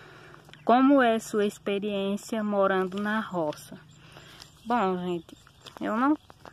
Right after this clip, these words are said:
assim, a experiência é só plantar, né? Que a gente não cria animais, só cria galinha. Então, a minha experiência é só faz-,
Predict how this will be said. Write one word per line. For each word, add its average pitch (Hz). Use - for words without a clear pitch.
assim, 202
a 196
experiência 214
é 233
só 254
plantar, 214
né? 202
Que -
a 196
gente 202
não 233
cria 196
animais, 185
só 185
cria 190
galinha. 190
Então, 190
a 185
minha 196
experiência 208
é 208
só 220
faz-, 190